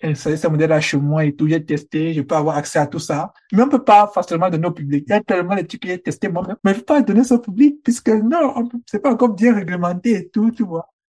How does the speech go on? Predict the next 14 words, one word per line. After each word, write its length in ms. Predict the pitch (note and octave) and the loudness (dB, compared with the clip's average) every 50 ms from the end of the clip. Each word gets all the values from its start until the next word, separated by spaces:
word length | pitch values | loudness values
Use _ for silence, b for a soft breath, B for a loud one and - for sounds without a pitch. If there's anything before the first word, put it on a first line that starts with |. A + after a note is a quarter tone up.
| _ _ _ _ | _ _ _ _
Donc, 260 | G3 F3+ F3+ F#3 G3 G3 | -2 0 2 2 2 2
on 100 | A3 A3+ | 0 0
teste 240 | A3 - A#3+ - A#3 | 0 -2 -2 -2 -2
seulement 300 | G3 - F3+ F3 F#3+ G3+ | -2 -2 0 0 0 0
localement. 680 | F#3+ F3+ E3 - - - D3+ D#3 D3 D3+ D3+ F3+ - - _ _ _ _ | 0 -2 -4 -4 -4 -4 -2 -2 -2 -2 -4 -4 -6 -8 _ _ _ _
C'est-à-dire 400 | - - D3+ C#3+ C#3 D3 D3+ D#3 | -12 -6 -2 0 0 0 0 -2
qu'il 140 | D#3 C#3 C#3+ | -2 -2 -2
y 40 | C#3+ | -2
a 40 | |
Internet. 680 | C#3 C#3 D3 D3 C#3 C#3+ C#3+ C#3 D3 D3+ D3+ D#3 D#3 - _ _ _ _ _ _ _ _ | 0 0 0 -2 -2 -2 -2 -2 0 0 0 0 -2 -6 _ _ _ _ _ _ _ _
Il 100 | - - | -2 0
y 40 | F#3+ | 2
a 60 | F#3+ | 2
même, 280 | F3 F3 F#3 F3+ F#3 F#3+ | 2 2 0 0 -2 -6